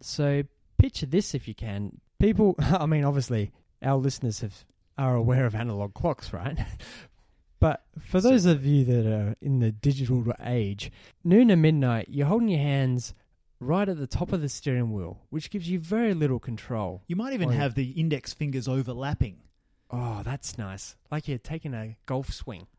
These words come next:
Speaker 2: Exactly. Yeah, you're holding thumb, thumb on thumb.
Speaker 1: <laughs>
Speaker 2: You got a firm grip.
Speaker 1: Yeah, it's
Speaker 2: But
Speaker 1: a
Speaker 2: on a car wheel?
Speaker 1: On a car, it's n-, it's just not a great way to go about driving because,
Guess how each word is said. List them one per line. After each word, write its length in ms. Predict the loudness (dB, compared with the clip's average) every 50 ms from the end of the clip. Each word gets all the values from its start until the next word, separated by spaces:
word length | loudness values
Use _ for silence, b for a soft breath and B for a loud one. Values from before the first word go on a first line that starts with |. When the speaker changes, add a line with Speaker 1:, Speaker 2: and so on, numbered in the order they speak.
| _ _ _ -20
Speaker 2:
Exactly. 680 | -20 -20 -14 -10 -8 -6 -6 -6 -6 -6 -6 -6 -6 -6
Yeah, 200 | -6 -4 -2 -2
you're 160 | 0 0 -2
holding 360 | 0 0 0 0 0 -2 -4
thumb, 360 | -6 -6 -4 -4 -4 -4 -4 -6 -8 -10 -10 -6
thumb 200 | -4 -2 0 0
on 160 | 0 0 0 -2
thumb. 440 | -2 -4 -4 -2 -2 -4 -4 -6 -10 -4
Speaker 1:
<laughs> 80 | _
Speaker 2:
You 100 | 2 2 2 2 0
got 100 | 0 0
a 40 | -2
firm 400 | -4 -2 0 2 2 2 2 2
grip. 260 | 0 0 0 0 -2 -6 -6 B B B B B B B B B B B B -10
Speaker 1:
Yeah, 480 | -6 -2 0 2 2 4 4 4 4 2
it's 140 | 2 4 4
Speaker 2:
But 80 | 4
Speaker 1:
a 40 | 4
Speaker 2:
on 60 | 4
a 40 | 2
car 460 | 0 -2 -4 -4 -4 -6 -6 -8 -10 -12 -12 -10 -8
wheel? 300 | -8 -8 -8 -10 -14 -12 -8
Speaker 1:
On 160 | -6 -4 -2
a 80 | -2
car, 380 | -4 -4 -6 -4 -2 -2 -2 -2
it's 240 | -2 -4 -4 -2 0
n-, 100 | -2 0 -2
it's 280 | -4 -6 -6 -6 -8 -4
just 300 | 0 0 0 0 0 0
not 260 | 2 2 2 2 0 -4
a 60 | -8
great 320 | -6 -2 -2 -2 0 -2 -2
way 260 | -2 -2 -2 -2 -2
to 100 | -4 -6
go 220 | -6 -4 -2 -2 -2
about 340 | -2 -2 -4 -4 -4 -6 -8
driving 420 | -8 -8 -8 -8 -8 -10 -10 -12
because, 600 | -12 -12 -10 -8 -6 -4 -4 -4 -4 -6 -10 -14